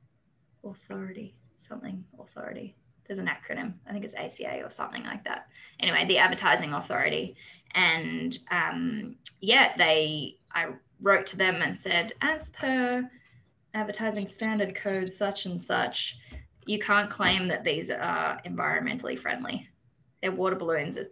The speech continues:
bits of balloon going all through the waterways. Like, I don't know how this could be possible." And I reported it, and they're taking it to their board,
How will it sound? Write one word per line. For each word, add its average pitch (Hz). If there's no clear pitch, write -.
bits 220
of 202
balloon 170
going -
all 196
through -
the -
waterways. -
Like, -
I 196
don't 165
know 175
how 175
this 190
could 208
be 196
possible." 190
And 180
I 170
reported 208
it, 202
and 175
they're 175
taking 196
it 185
to -
their 131
board, 131